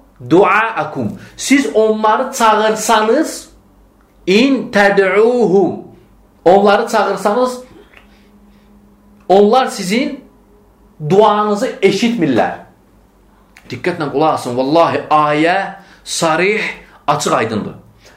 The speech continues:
Allah Taala deyir: "Vəllezîne ted'ûne min dûnih mâ yemlikûne min qitmir." Allahdan başqa çağırdıqlarınız hamısı övliya, salih, bütlər,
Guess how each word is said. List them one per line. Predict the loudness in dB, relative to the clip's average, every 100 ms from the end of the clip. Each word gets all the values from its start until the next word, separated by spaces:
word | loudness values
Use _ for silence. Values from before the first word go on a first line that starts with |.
| -20 _ _ _ _ 0
Allah | 2 2
Taala | 0 -2 -2
deyir: | -8 -2
"Vəllezîne | 2 2 2 0 -2 -2 -2
ted'ûne | -2 -2 0 0 0
min | -2 -4 -2
dûnih | -2 -4 -8 -14 -8
mâ | 0 2
yemlikûne | 2 0 0 -2 0 0 0 0
min | 0 -2
qitmir." | -2 -2 -2 -2 -2 -8 -2
Allahdan | 2 2 0 -2
başqa | -2 -2 -2
çağırdıqlarınız | -2 0 -2 -2 0 0 0 2 2 2 0 -10 -20 _ _
hamısı | -2 2 2 2 0 0 2 0 2 0 -2 -10 -20 _ _ _ _ _ _ _ _ _ _ _
övliya, | -2 -2 0 -2 -2 -6 -18 _ _ _
salih, | -6 0 0 0 -2 -4 -8 -20 _ _ _ _ _ -14
bütlər, | -10 -2 -2 0 0 0